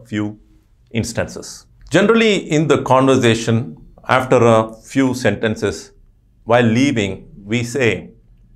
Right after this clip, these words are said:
generally to the people, saying that, "Convey my regards." We say, "Convey my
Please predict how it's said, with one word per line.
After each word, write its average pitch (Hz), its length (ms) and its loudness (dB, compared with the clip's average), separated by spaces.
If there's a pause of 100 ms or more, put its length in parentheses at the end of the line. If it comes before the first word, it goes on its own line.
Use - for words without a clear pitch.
(760)
generally 110 380 2
to 113 120 -6
the 95 120 -6
people, 107 500 -6 (480)
saying 107 280 -2
that, 101 280 -2
"Convey 156 460 -2
my 113 180 -2 (140)
regards." 110 680 -2 (300)
We 113 80 -4
say, 120 140 -4
"Convey 131 420 -2
my 117 500 -2